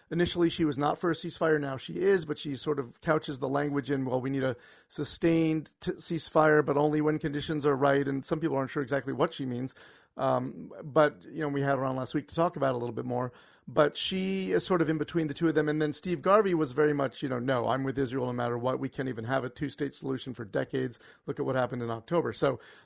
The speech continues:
there are some pretty clear positions there. And I think that is one place where Democrats having a hard time decide may say, "Well, where do I stand on this war?" if people are gonna vote on that issue, that'll help them make up,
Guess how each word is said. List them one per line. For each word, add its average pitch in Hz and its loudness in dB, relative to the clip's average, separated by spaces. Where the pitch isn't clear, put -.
there 202 8
are 254 2
some 233 -4
pretty 196 0
clear 190 0
positions 151 -2
there. 131 0
And 139 -2
I 139 0
think 180 -2
that 151 6
is 139 0
one 156 2
place 160 2
where 151 2
Democrats 151 0
having 147 0
a 139 0
hard 139 0
time 139 -2
decide 135 2
may 135 -2
say, 131 -2
"Well, 135 2
where 151 4
do 165 2
I 151 4
stand 139 -2
on 123 -2
this 117 -6
war?" 131 2
if - -4
people 143 -2
are 135 0
gonna 131 -2
vote 131 2
on 127 -2
that 127 -2
issue, 135 -2
that'll 123 0
help 120 -4
them 117 -6
make 117 -6
up, - -8